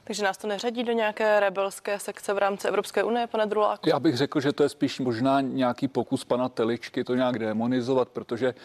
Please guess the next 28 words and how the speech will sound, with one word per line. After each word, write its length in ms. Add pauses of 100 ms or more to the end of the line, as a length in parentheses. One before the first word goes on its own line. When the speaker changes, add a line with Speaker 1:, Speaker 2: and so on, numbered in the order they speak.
(140)
Speaker 2:
každý, 300
kdo 120
se 140
jen 80
trochu 440
orientuje 440
v 60
evropské 420
politice, 540
ví, 240
že 120
Andrej 280
Babiš 540
a 100
Viktor 320
Orbán 300
mají 180
k 60
sobě 240 (120)
blízko. 480
To 120
znamená, 220
není 240
to 100
nic 180
překvapivého 880 (460)
a 100
každopádně 840